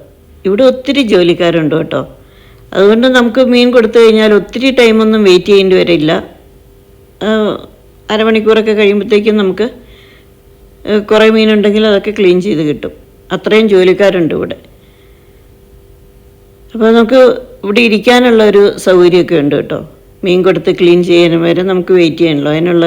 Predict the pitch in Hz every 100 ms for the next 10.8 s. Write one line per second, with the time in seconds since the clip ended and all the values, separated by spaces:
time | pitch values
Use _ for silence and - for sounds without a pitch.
0 | 165 165 165 - - - - - 175 165
1 | 165 147 135 - - - _ _ _ -
2 | _ - 208 208 220 226 247 240 247 254
3 | 247 247 214 226 226 214 202 175 175 180
4 | 240 - - - - - - - - 180
5 | 180 196 247 - - 185 185 - 185 175
6 | 180 240 - - - 180 170 190 180 165
7 | 165 165 165 160 165 147 151 - - 165
8 | - 190 180 180 180 175 165 185 156 160
9 | 151 131 - 139 - - - - - 180
10 | 190 170 170 185 156 151 - -